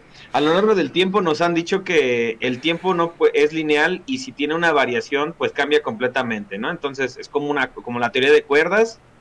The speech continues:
de que si mueves tantito la cuerda, eh, cambias completamente el curso de las cosas, ¿no? Como en Volver al Futuro, ¿no? En donde Marty, este, llega a una realidad en donde eran, este, como de clase media y era todo un perdedor, ya no tocaba la guitarra porque se lastimó y demás,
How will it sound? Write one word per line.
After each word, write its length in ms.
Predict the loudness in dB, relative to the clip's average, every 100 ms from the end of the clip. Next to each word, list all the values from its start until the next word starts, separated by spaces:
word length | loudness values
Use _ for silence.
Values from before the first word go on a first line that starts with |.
| _ _
de 120 | -2
que 100 | -2 -4
si 100 | -2
mueves 340 | 2 4 2
tantito 320 | 0 -4 0
la 160 | 0 0
cuerda, 640 | 2 2 4 2 0 -4 -20 _ -6
eh, 180 | -4
cambias 320 | -2 0 0 0
completamente 540 | -2 -2 -2 -2 -2
el 80 | -2
curso 200 | -2 -2
de 80 | 0
las 140 | -2
cosas, 300 | -4 -4 -2
¿no? 160 | -2 0
Como 400 | 0 2 0 -2 -14 -6
en 100 | 0
Volver 240 | 4 6
al 120 | 4 4
Futuro, 520 | 0 0 0 0 -4 -4
¿no? 220 | -4 -4 -14 -12 -4
En 120 | 0
donde 480 | 0 2 4 4 4
Marty, 680 | 0 -2 0 2 2 2 0
este, 480 | 0 -2 -2 -2 0
llega 180 | 2 0
a 40 |
una 140 | 0 0
realidad 440 | 0 0 0 0
en 80 | -2
donde 840 | -2 0 4 6 8 6 4 2 -4
eran, 540 | -2 2 2 2 0 -6
este, 320 | -8 -12 -10
como 240 | -6 -4
de 80 | -2
clase 300 | -2 -2 -2
media 680 | -2 -2 -2 -2 0 -2 -6
y 300 | -8 -6 -2
era 240 | 0 0 0
todo 160 | -2
un 80 | -2
perdedor, 600 | -2 0 2 2 2 2
ya 100 | 2
no 100 | 0
tocaba 260 | -2 0 2
la 100 | 2
guitarra 380 | 0 -2 -2 -4
porque 240 | -8 -10
se 120 | -8
lastimó 560 | -10 -10 -6 0 0 0
y 60 |
demás, 200 | -2 -8